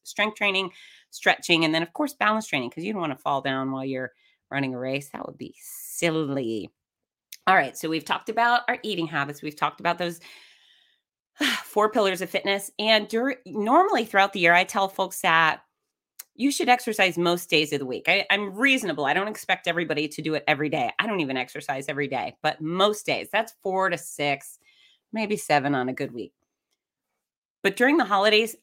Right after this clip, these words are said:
I want you to exercise every day. I want you to commit to every day in December, getting out and doing something. Now, that could be you swim a mile every day. All right, that's hardcore, but go ahead.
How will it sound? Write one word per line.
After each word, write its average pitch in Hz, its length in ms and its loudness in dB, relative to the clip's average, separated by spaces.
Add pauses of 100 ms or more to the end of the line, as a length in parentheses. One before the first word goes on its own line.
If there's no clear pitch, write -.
I 196 80 6
want 254 240 0
you 220 80 0
to - 100 0
exercise 156 560 -2
every 139 280 -2
day. 123 100 -4
I 110 160 2
want 262 200 2
you 294 60 4
to 254 60 -4
commit 208 440 2
to 175 300 -2
every 233 380 4
day 247 180 8
in 254 80 4
December, 180 720 4 (180)
getting 196 420 4
out 196 280 8
and 175 100 0
doing 165 240 0
something. 165 460 0
Now, 156 300 2 (440)
that 185 340 4
could 262 300 -2
be 208 220 -2
you 156 180 -4
swim 175 680 -2
a 156 60 4
mile 170 500 6
every 143 160 0
day. 117 320 -2
All - 100 -2
right, 302 260 0
that's - 360 -2
hardcore, 175 500 0
but 196 140 -6
go 202 80 2
ahead. 214 320 2